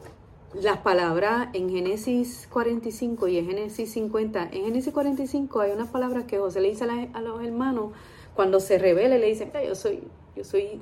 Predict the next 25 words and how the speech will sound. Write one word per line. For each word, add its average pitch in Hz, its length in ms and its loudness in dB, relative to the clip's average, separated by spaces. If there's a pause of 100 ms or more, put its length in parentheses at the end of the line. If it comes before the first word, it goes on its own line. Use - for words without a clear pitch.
este, - 640 -6 (160)
José, 208 420 2
su - 100 -2
hermano". 185 460 0 (880)
Y 190 280 2
dice, 190 280 0
"Mira, 233 220 4
Dios 202 200 4
me 277 140 8
mandó 262 500 4
antes". 220 680 0
Entonces, 196 540 -2
él 185 120 -2
les 196 160 0
estaba 190 300 -4
comentando 254 720 0 (240)
donde 175 680 -2 (260)
José 170 500 -2
decía, 208 340 -2
"Mira, 208 400 -2 (120)
Dios 175 160 2
me 196 100 -2
mandó 254 520 0
antes, 247 640 -4 (880)
eh, 165 840 -2